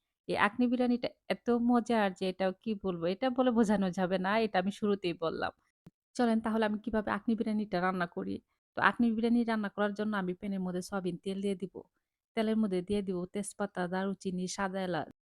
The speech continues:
আর দিয়ে দিব লবঙ্গ, গোলমরিচ। গরম মসলা দিয়ে আমি দিয়ে দিব আদা রসুন বাটা। আদা রসুন তেলের মধ্যে একটু ভেজে নিয়ে এখন আমি দিয়ে দিব পেঁয়াজ বাটা। এখানে কিন্তু অবশ্যই পেঁয়াজ বাটা দিবেন,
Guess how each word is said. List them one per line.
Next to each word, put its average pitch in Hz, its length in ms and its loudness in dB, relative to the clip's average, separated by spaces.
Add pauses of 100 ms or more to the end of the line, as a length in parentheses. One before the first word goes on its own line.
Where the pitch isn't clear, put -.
আর 196 180 8
দিয়ে 240 200 6
দিব 226 200 2
লবঙ্গ, 220 460 6 (120)
গোলমরিচ। 202 680 4 (640)
গরম 226 260 4
মসলা 233 320 2
দিয়ে 220 200 0
আমি 196 140 2
দিয়ে 220 180 2
দিব 208 160 -2
আদা 202 220 2
রসুন 214 280 0
বাটা। 147 280 -2 (160)
আদা 208 180 -2
রসুন 208 300 -6
তেলের 226 280 0
মধ্যে 202 180 0
একটু 185 200 -8
ভেজে 180 280 -2
নিয়ে 190 160 -2
এখন 190 140 -8
আমি 175 120 -2
দিয়ে 196 160 -4
দিব 190 180 -4 (140)
পেঁয়াজ 220 320 -2
বাটা। - 280 -6 (500)
এখানে 220 260 2
কিন্তু 214 220 -6
অবশ্যই 208 400 -2
পেঁয়াজ 226 300 0
বাটা 214 200 -4
দিবেন, 180 300 -8